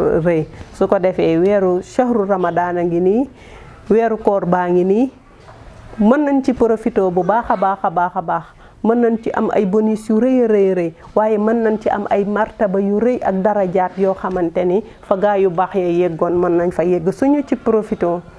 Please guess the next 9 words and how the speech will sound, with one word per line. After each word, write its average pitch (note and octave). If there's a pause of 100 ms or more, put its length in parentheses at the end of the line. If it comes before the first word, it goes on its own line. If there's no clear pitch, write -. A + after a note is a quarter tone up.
suñu A3+
profité G#3+ (180)
ci -
woor, F3 (100)
suñ A3+
ci G#3 (100)
profité G#3 (160)
ci, F#3+ (500)
euh, F3+